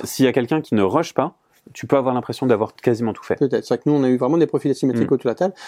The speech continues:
Speaker 2: Après, moi, cette pa-, première partie, pour moi, elle était assez difficile parce que j'ai eu du mal à me projeter dedans. Euh, j'ai beau absorber des règles régulièrement. Là, j'ai trouvé que les, le système de jeu était un petit peu complexe, un petit peu perturbant, peut-être original, je sais pas.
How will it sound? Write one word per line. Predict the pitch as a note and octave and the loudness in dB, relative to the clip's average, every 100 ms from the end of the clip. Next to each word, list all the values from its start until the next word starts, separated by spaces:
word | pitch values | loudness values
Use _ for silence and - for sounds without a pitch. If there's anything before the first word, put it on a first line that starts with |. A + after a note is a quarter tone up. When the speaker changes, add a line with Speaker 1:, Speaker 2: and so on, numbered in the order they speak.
| - | -6
Speaker 2:
Après, | - G#3 | 0 2
moi, | G3 | 2
cette | D3+ D3+ | 0 0
pa-, | C#3+ | -2
première | C3+ E3+ E3 | 0 0 0
partie, | D3+ A3+ | -2 -4
pour | D#3+ | -4
moi, | F3 | -2
elle | D3+ | 0
était | - - | -2 -4
assez | E3+ - | -4 -2
difficile | G#3+ D#3 - G#3+ - _ - - | 0 0 0 -4 -4 _ -20 -6
parce | B2+ | 0
que | - | 2
j'ai | D#3+ | 2
eu | C3+ | 2
du | C3 | 2
mal | E3+ | 2
à | C3+ | 0
me | |
projeter | - - C3+ | -2 -4 -4
dedans. | A#2 - - | -4 -10 -16
Euh, | G#2+ G#2+ G#2 | -12 -8 -2
j'ai | A2+ | 2
beau | F3+ | 2
absorber | C#3 - C#3 | 2 0 0
des | C3 | 2
règles | A#2+ A#2 | 0 0
régulièrement. | A2 G#2+ G2+ E3+ - - - | -2 -2 -2 -2 -4 -18 -2
Là, | D#3 | 0
j'ai | E3+ | 0
trouvé | - G3 | 0 2
que | C#3 | 2
les, | C3 C3 | 2 0
le | - C3+ C3 | 0 2 2
système | - F3+ A3+ F#3 | 2 2 2 4
de | D3+ | 4
jeu | C#3 A3+ | 4 2
était | - - - | 2 0 0
un | F3 | -2
petit | G3 - | -2 0
peu | B3 | 0
complexe, | F#3 C3 C3+ E3+ | 0 -2 -2 -4
un | |
petit | D3+ F3+ | -4 -4
peu | F#3+ | -2
perturbant, | E3+ D3+ C#3+ F3 - | -4 -4 -4 -4 -2
peut-être | B3 A#3+ A#3+ F3+ | 0 2 0 0
original, | D3 C#3 E3+ F#3+ | 2 2 0 0
je | - | -2
sais | C#3+ - | -2 0
pas. | - | -2